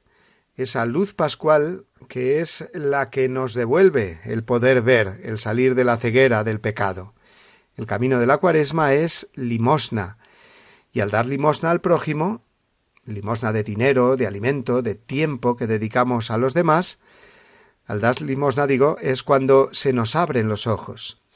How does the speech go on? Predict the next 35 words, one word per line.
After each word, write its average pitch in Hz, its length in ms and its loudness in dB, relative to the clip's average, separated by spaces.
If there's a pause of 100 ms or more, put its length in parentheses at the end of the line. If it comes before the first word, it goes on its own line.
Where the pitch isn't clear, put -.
(680)
Por 170 140 4
eso 165 220 2
dice 151 220 -2
el 127 100 0
Papa 135 360 0
que 123 260 -2
el 117 180 -2
otro 131 520 0
es 120 320 -4
siempre 139 500 2
un 110 160 2
don. 87 380 -4 (1700)
Mm, 123 480 -6
y 135 100 -2
además 156 460 0
la 143 180 0
palabra 117 640 -2
es 120 220 -6
un 123 160 -6
don, 92 360 -8 (200)
porque 110 460 -10
sigue 135 320 -2
la 143 140 -2
parábola, 147 440 0
como 139 220 -4
sabemos, 139 460 -2
con 117 180 -4
esa 131 240 -2
escena 135 380 -2
del 117 180 0
rico 151 320 0
despiadado 139 760 0
en 113 180 -6
el 180 120 -2
infierno 156 640 -2